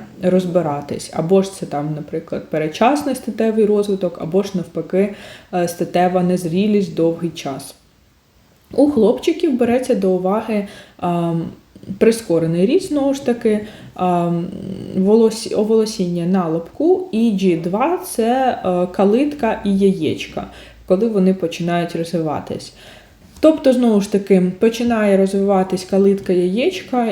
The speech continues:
і оволосіння на лобку, е, від дев'яти років до тринадцяти з половиною років у хлопчиків. Має почати. Так? Тобто, е,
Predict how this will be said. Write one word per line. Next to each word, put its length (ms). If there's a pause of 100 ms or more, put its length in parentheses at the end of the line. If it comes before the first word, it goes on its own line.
і 420
оволосіння 880
на 160
лобку, 540 (340)
е, 300
від 280
дев'яти 500
років 460
до 200
тринадцяти 720
з 60
половиною 640
років 480
у 120
хлопчиків. 720 (920)
Має 320
почати. 580 (340)
Так? 300
Тобто, 380 (360)
е, 340